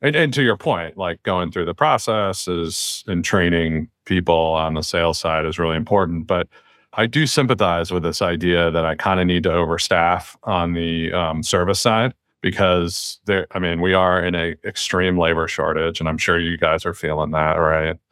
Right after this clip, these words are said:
And people are gonna get stolen, and you're not gonna be able to keep them on forever. And so you're gonna have to kinda double up, bec-, or not, maybe not double up, but you have to overstaff, because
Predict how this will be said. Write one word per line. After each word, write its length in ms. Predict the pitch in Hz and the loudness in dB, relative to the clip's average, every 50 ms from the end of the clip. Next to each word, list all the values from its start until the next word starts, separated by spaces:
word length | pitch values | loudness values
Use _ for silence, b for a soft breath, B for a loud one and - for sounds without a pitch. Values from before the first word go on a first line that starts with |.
| _ - - | _ -6 -2
And 340 | 90 87 85 82 82 80 - | 0 0 0 0 -2 -4 -4
people 360 | - 107 98 - 98 98 98 | -4 -6 -2 0 2 2 4
are 180 | 95 90 92 90 | 4 2 2 0
gonna 380 | 87 90 85 90 87 87 90 | 0 0 0 0 0 -2 -2
get 220 | 82 90 87 82 - | 0 -2 -2 -2 -4
stolen, 580 | - - - 82 82 80 80 85 85 85 85 | -6 -2 -2 0 0 0 0 0 0 0 0
and 100 | 82 80 | 0 0
you're 100 | 80 78 | 0 0
not 200 | 78 78 78 76 | 0 0 -2 -2
gonna 120 | - 85 82 | -4 -4 -2
be 100 | 82 82 | 0 0
able 160 | 110 107 101 | 2 2 0
to 80 | 98 | 0
keep 260 | - - 95 92 - - | -2 -4 -6 -6 -4 -2
them 200 | 92 87 85 85 | -2 0 0 0
on 440 | 80 85 82 82 87 82 80 92 _ _ _ | 0 0 0 0 -2 -4 -6 -8 _ _ _
forever. 680 | - - 87 80 80 78 73 78 78 82 85 98 101 - _ b b b b b b b b b b | -2 0 2 2 2 2 0 0 0 0 0 -2 -4 -6 _ b b b b b b b b b b
And 140 | - 80 - | -6 -4 0
so 100 | - 101 | 2 2
you're 140 | 95 92 85 | 2 2 2
gonna 240 | 98 98 95 92 | 2 2 2 2
have 220 | 90 98 98 95 - | 2 2 2 0 0
to 100 | - 92 | -4 -6
kinda 380 | - - 101 95 92 92 87 85 | -4 -2 -2 0 0 0 -2 -2
double 400 | 82 - 87 85 78 85 80 85 | 0 0 0 2 2 2 2 2
up, 280 | 90 92 95 85 - _ - | 4 4 2 2 0 _ -6
bec-, 200 | - 85 82 - | -8 -8 -6 -4
or 280 | 92 87 87 85 80 78 | -4 -2 -2 -2 -2 -4
not, 180 | 80 78 76 78 | -6 -6 -6 -6
maybe 160 | 80 76 78 | -6 -6 -6
not 160 | 76 78 - | -6 -4 -2
double 240 | - 98 98 95 87 | 0 2 2 2 2
up, 80 | 85 | 0
but 80 | - 98 | 0 -2
you 100 | 92 92 | 0 0
have 100 | 95 92 | 0 0
to 60 | - - | -2 -2
overstaff, 840 | 98 101 90 85 82 - - - 78 78 104 131 117 110 104 - _ - | -2 -2 -2 -4 -6 -4 -2 0 2 4 4 4 2 2 0 -4 _ -12
because 600 | 98 85 - 98 92 87 87 85 80 - - | -10 -6 -4 -2 -2 -2 -2 -4 -6 -8 -12